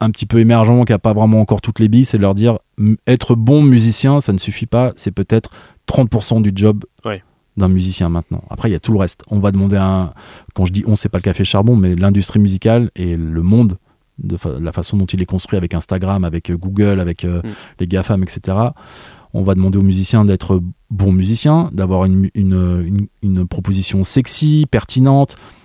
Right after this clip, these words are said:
Speaker 1: de savoir se vendre, d'être
Speaker 2: Ouais.
Speaker 1: bon entertainer, d'être bon communicant, d'être bon producteur, et cetera.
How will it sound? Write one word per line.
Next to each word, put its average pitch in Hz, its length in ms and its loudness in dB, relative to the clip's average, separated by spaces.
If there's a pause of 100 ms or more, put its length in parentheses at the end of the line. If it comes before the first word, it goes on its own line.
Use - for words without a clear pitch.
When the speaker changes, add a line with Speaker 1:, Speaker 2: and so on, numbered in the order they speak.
(100)
Speaker 1:
de 107 100 0
savoir 92 340 0
se - 140 -2
vendre, 131 400 2
d'être 101 300 0
Speaker 2:
Ouais. 95 40 0
Speaker 1:
bon 107 220 0
entertainer, 131 800 2
d'être 107 240 0
bon 101 200 0
communicant, 127 760 2
d'être 107 260 0
bon 98 220 0
producteur, 131 640 0
et 110 60 -6
cetera. 113 300 -6